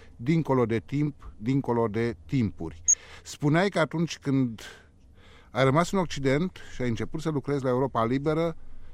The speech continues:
persoana care te-a fascinat din redacția Departamentului Român al Europei Libere a fost Noel Bernard.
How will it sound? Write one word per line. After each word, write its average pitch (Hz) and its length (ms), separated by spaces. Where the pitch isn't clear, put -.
persoana 156 460
care 120 260
te-a 104 680
fascinat - 1000
din 107 200
redacția 113 560
Departamentului 113 640
Român 135 240
al 101 100
Europei 101 360
Libere 139 400
a 123 120
fost 127 260
Noel 117 240
Bernard. 95 500